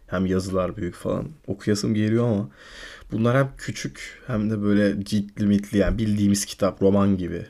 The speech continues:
olan küçük kitaplardan. O yüzden beni hiç sarmıyorlar. O yüzden büyük olsa onları okumam. Ama mesela tam onun altında bir tane büyük var. Kare şeklinde böyle, bayağı eşek kadar, ders kitabı gibi. Mesela o çok hoşuma gidiyor çünkü yazıları büyük.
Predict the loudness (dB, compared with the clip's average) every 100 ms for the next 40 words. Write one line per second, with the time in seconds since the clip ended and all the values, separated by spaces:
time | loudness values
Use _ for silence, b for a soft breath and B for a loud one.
0 | -6 -4 -4 -6 -12 -14 -14 -4 -2 -2
1 | -8 -8 -6 -6 -2 0 2 4 2 0
2 | -2 -4 -2 0 -2 -6 -8 -10 -12 -16
3 | -2 0 2 4 2 0 -4 -2 2 2
4 | 2 -4 -6 -10 _ B B B B -4
5 | -4 -4 _ -4 -2 -2 2 2 4 4
6 | 2 0 -4 -2 0 2 2 0 -2 -6
7 | -6 -10 -20 _ -20 -20 -12 0 2 2
8 | 0 -10 -14 -20 -18 -18 -18 -8 -4 -4
9 | -6 -8 -6 -6 -6 -10 -10 -10 -2 0
10 | 0 -4 -10 -8 -8 -8 -10 B B B
11 | B B B -4 -2 0 0 0 2 0
12 | 2 -2 -2 -6 -2 -2 -2 0 0 0
13 | 0 0 0 -4 -6 -20